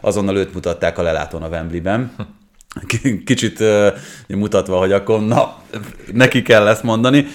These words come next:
Ugye kevesebb lesz a szabadrugás a folyamatos játék érdekében,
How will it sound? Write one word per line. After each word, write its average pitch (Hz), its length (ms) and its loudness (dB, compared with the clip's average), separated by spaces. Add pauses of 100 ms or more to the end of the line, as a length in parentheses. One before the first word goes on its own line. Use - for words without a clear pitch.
(160)
Ugye 120 80 -4
kevesebb 156 320 6
lesz 120 120 -4
a 120 40 -8
szabadrugás 85 720 0
a 87 100 -2
folyamatos 85 560 -2
játék 82 600 -4
érdekében, 139 680 -2